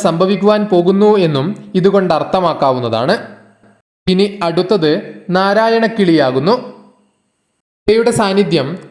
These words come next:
ലക്ഷ്മി നാരായണ പ്രീതിയെയാണ് സൂചിപ്പിക്കുന്നത് എന്നുള്ള കാര്യം പ്രത്യേകം ഓർക്കേണ്ടതാകുന്നു. ആ വീടുകളിൽ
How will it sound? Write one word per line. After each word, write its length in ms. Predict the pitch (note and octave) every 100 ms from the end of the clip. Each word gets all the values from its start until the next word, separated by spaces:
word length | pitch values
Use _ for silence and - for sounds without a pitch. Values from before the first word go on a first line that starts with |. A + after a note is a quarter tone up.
| -
ലക്ഷ്മി 480 | F#3 G3 - B3 C4
നാരായണ 480 | B3+ B3+ B3 B3 B3
പ്രീതിയെയാണ് 840 | B3+ G3 G3 A3+ A#3+ A3 D#3+ C#3 G#3 - -
സൂചിപ്പിക്കുന്നത് 760 | A3 A3+ A#3+ B3+ B3+ B3+ B3 B3
എന്നുള്ള 440 | B3 A3+ G#3 G#3+
കാര്യം 460 | G#3 F3 D3+ C#3+ G#3 - -
പ്രത്യേകം 580 | G3 G3 A#3 A3 G#3+ G#3 F#3+
ഓർക്കേണ്ടതാകുന്നു. 840 | E3+ D#3 G#3 G3+ D3+ B2 C3 G#3 G#3 - - _ _ _ _ _ _ _ _ F#3
ആ 180 | F#3+
വീടുകളിൽ 540 | G#3+ G3+ G#3 G#3+ F3